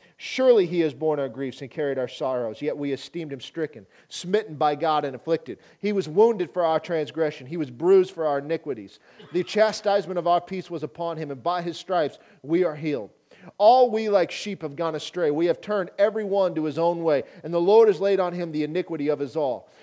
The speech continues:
He was oppressed and he was afflicted, yet he opened not his mouth. He was led as a lamb to the slaughter, and as, as a sheep before its shears is silent,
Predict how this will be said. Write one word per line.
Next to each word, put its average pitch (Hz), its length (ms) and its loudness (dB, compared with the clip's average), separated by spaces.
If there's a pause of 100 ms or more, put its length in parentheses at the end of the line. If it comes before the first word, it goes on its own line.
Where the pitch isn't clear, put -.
(140)
He 214 140 -2
was 190 140 2
oppressed 214 440 2
and 185 100 -10
he 196 100 -4
was 175 120 -4
afflicted, 185 500 -6
yet 160 140 2
he 160 100 -4
opened 180 300 -2
not 165 160 0
his 156 160 -6
mouth. 151 320 -4 (140)
He 208 100 0
was 185 160 0
led 208 200 8
as 180 100 2
a 180 80 4
lamb 196 340 4
to 175 100 -2
the 156 120 -4
slaughter, 185 500 0
and 151 140 -4
as, - 280 -8
as 165 140 0
a 151 80 -4
sheep 208 320 -10
before 170 300 -4
its 143 80 -10
shears 180 400 -4
is 135 80 -12
silent, 185 440 2